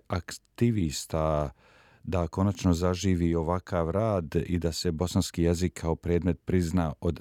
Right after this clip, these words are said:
strane obrazovnih institucija u Novom Južnom Velsu,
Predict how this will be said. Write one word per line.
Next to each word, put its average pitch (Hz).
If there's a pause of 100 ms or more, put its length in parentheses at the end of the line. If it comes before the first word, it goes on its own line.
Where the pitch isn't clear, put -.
strane 82 (300)
obrazovnih 85
institucija 85
u 80
Novom 82
Južnom 76
Velsu, 101